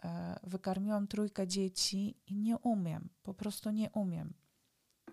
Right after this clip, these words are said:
Przyjedź”, ale i właśnie, i pojawia się wstyd.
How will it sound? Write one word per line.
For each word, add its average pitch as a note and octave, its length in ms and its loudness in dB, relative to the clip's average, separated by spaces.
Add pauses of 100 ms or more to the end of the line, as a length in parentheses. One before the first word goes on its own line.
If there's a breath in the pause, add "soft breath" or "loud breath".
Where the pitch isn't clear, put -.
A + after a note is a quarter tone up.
(720)
Przyjedź”, G#3+ 720 2 (240)
ale F#3 260 4
i F#3+ 240 -2
właśnie, F#3+ 320 0
i E3+ 80 -6
pojawia F3 320 0
się F#3+ 160 0
wstyd. - 600 -2